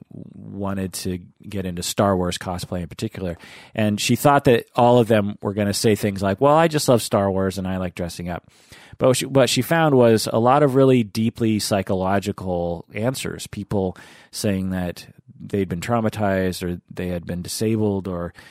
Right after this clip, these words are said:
some kind of issue that led them to cosplay as a, as a healing activity. And she, she talks about how, uh, she's never, let's see, uh, "The most confident I've ever felt in my life around other people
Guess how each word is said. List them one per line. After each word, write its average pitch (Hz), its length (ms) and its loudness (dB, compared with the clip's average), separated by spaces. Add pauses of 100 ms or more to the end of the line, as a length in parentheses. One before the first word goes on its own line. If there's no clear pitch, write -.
(100)
some 151 200 0
kind 139 240 2
of 104 220 4
issue 98 520 0
that 92 360 -4
led 101 260 -2
them 90 200 -6
to 87 80 -10
cosplay 92 600 -4
as 87 160 -6
a, 90 160 -8
as 92 80 -6
a 92 60 -2
healing 101 520 0
activity. 87 720 -6 (640)
And 110 460 2 (220)
she, 160 340 2
she 160 220 2
talks 131 400 4
about 107 440 4
how, 101 520 2 (500)
uh, - 100 -16 (100)
she's 113 340 0
never, 120 320 4
let's 110 160 2
see, 85 240 -4 (460)
uh, 92 520 -6 (280)
"The 123 60 4
most 123 260 4
confident 160 580 2
I've 113 220 2
ever 131 260 6
felt 139 320 4
in 123 100 -2
my 113 200 2
life 107 340 2
around 101 260 0
other 101 180 0
people 85 600 -4